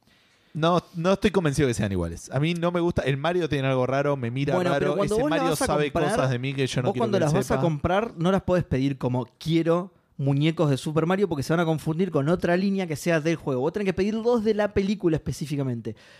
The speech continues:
Speaker 2: Mario te viene con una sopapa, Luigi con una linterna, la princesa Peach te viene con el paragü-, con el paragüitas, el parasol, y Toad te viene con una mochilita y una sartén.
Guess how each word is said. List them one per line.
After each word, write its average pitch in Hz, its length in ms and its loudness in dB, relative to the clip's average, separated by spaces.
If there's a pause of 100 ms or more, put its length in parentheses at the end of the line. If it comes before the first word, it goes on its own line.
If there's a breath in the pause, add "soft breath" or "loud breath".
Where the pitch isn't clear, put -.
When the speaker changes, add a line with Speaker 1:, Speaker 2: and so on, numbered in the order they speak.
(260 loud breath)
Speaker 2:
Mario 202 280 2
te 175 100 2
viene 208 220 2
con 175 140 2
una 180 140 2
sopapa, 202 580 0 (220 soft breath)
Luigi 180 420 0
con 151 140 2
una 165 260 4
linterna, 220 640 0 (560 soft breath)
la 135 220 2
princesa 147 920 0
Peach 185 240 -4
te 156 120 0
viene 165 160 2
con 143 100 0
el 135 200 -2
paragü-, 143 300 0
con 131 200 0
el 127 80 -2
paragüitas, 156 720 -2 (180 soft breath)
el 120 80 -14
parasol, 202 460 0 (520 loud breath)
y 226 280 0
Toad 208 300 -2
te 180 120 -2
viene 160 260 0
con 151 80 -2
una 190 140 0
mochilita 226 520 0
y 180 80 2
una 165 120 0
sartén. 123 460 -6